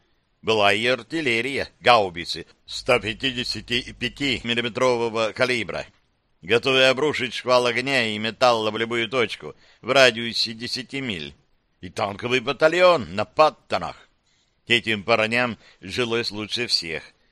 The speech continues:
Их даже к вахте на периметре не привлекали. Гарнизон базы составлял не меньше десяти тысяч. Тут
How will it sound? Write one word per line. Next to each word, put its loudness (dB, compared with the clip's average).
Их 0
даже 2
к 0
вахте 2
на -4
периметре -4
не -4
привлекали. -2
Гарнизон 0
базы 2
составлял -2
не -4
меньше -6
десяти -6
тысяч. -12
Тут 0